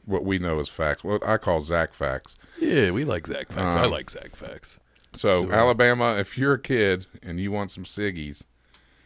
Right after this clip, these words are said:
Speaker 2: Yeah,
Speaker 1: go
Speaker 2: come
Speaker 1: to
Speaker 2: ask Zach.
Speaker 1: Alabama.
Speaker 2: Oh, I thought, I thought you were offering.
Speaker 1: <laughs> No, no,
Speaker 2: Oh.
Speaker 1: the ciggies for the kids down
Speaker 2: <laughs>
Speaker 1: in Alabama.
Speaker 2: Well, now we're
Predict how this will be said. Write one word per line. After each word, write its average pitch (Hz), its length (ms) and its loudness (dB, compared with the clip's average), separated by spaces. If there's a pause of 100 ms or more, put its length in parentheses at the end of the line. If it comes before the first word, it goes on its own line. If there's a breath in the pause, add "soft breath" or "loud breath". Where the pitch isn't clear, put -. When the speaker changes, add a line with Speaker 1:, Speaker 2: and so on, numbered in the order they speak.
(540 soft breath)
Speaker 2:
Yeah, 98 140 -4
Speaker 1:
go 90 80 2
Speaker 2:
come 87 80 4
Speaker 1:
to - 60 6
Speaker 2:
ask 87 200 4
Zach. - 100 2
Speaker 1:
Alabama. 82 300 0
Speaker 2:
Oh, 92 140 2
I 87 100 -2
thought, 76 240 -6 (100)
I 82 60 -6
thought 78 240 -6
you 78 100 -10
were 80 160 -8
offering. 85 640 -4
Speaker 1:
<laughs> 85 40 -10
No, 110 340 0
no, 85 240 -2
Speaker 2:
Oh. 82 80 -2
Speaker 1:
the 85 100 -4
ciggies 110 440 -4
for 104 120 -4
the 92 80 -4
kids 101 480 -2
down 101 280 0
Speaker 2:
<laughs> - 20 -2
Speaker 1:
in 90 180 -8 (120)
Alabama. 107 640 2 (1300 loud breath)
Speaker 2:
Well, 98 140 4
now 101 180 6
we're 98 260 6